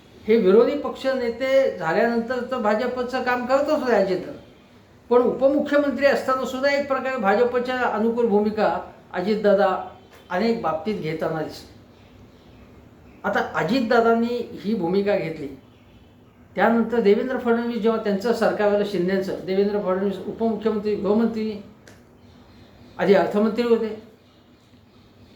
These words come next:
तेव्हा त्यांनी सुद्धा ती जात पडताळणी समितीला व्यवस्थित हँडल केलं आणि केस पुढे पुढे गेली.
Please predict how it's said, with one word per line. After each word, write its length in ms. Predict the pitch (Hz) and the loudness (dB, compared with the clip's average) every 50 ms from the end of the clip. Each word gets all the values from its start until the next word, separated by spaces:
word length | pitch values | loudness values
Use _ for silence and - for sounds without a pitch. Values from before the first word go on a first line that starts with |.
| _ - - - - - | _ -20 -20 -20 -4 2
तेव्हा 160 | 254 277 269 | 4 4 6
त्यांनी 260 | - 262 254 285 320 | 6 4 2 2 2
सुद्धा 260 | - 277 277 277 269 277 | 0 2 2 2 2 0
ती 60 | 254 | 0
जात 260 | 208 226 226 233 233 | 0 0 2 0 0
पडताळणी 460 | - 240 226 226 233 233 226 226 226 | 0 2 2 2 2 2 0 0 0
समितीला 380 | 220 214 208 214 208 202 226 214 | -2 -2 -2 -2 -2 -2 -2 0
व्यवस्थित 560 | 202 196 202 214 220 208 - - - 254 262 262 - - - - - - - - | 0 2 2 2 2 0 -4 -6 -6 -6 -6 -6 -8 -12 -18 -20 -20 -12 -8 -6
हँडल 260 | 165 180 185 220 208 | -2 0 2 2 2
केलं 280 | 190 208 196 180 180 196 - - - - - - - - - | 2 2 0 -2 -2 -4 -8 -14 -18 -20 -20 -20 -20 -12 -8
आणि 200 | 170 180 208 214 - - - - - - - _ _ _ - - - | -6 -4 -4 -4 -4 -8 -14 -18 -20 -20 -20 _ _ _ -20 -8 0
केस 240 | 196 196 196 196 - - | 2 2 2 0 -2 -4
पुढे 180 | 170 170 175 | -2 -2 -2
पुढे 240 | 175 170 165 175 185 | -2 -2 -2 -2 -2
गेली. 180 | 190 - - | -2 -2 -6